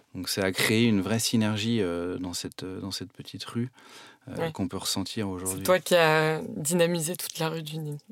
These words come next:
Speaker 2: <laughs>
Speaker 1: Ouais, moi, moi, j'étais juste le fédérateur, en fait. J'ai juste fédéré les gens, j'ai fait, « OK, tiens », j'ai mis en contact les gens et c'est, après, euh, et voilà, donc c'est, c'est, c'est une belle histoire, cette rue.
Speaker 2: Super. Mais j'imagine que t'as dû être confronté à des difficultés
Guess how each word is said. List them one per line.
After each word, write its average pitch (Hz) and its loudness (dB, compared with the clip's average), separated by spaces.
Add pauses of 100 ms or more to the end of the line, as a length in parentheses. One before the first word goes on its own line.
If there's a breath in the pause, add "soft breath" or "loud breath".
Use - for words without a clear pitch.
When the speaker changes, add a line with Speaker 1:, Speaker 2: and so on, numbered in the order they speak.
Speaker 2:
<laughs> 139 4
Speaker 1:
Ouais, 165 6
moi, 165 4
moi, 185 4
j'étais 156 4
juste 156 2
le 107 0
fédérateur, 113 4
en 90 -2
fait. 85 -8
J'ai 92 -6
juste 113 -2
fédéré 101 4
les 95 4
gens, 101 4
j'ai 92 -2
fait, « - -8
OK, 92 -2
tiens », 95 -2
j'ai 98 4
mis 113 8
en 110 6
contact 107 0
les 101 0
gens 110 0
et 90 -4
c'est, 92 -8
après, 98 -8
euh, 90 -8 (760 loud breath)
et - -12
voilà, 95 -4
donc 85 -6
c'est, 90 -8
c'est, 98 -12 (480)
c'est 101 -10
une 101 -4
belle 98 -6
histoire, 104 -8
cette - -12
rue. - -18 (480)
Speaker 2:
Super. 151 -4 (180)
Mais 196 10
j'imagine 196 8
que 202 0
t'as 175 4
dû 165 0
être 185 2
confronté 226 6
à 185 8
des 185 6
difficultés 202 4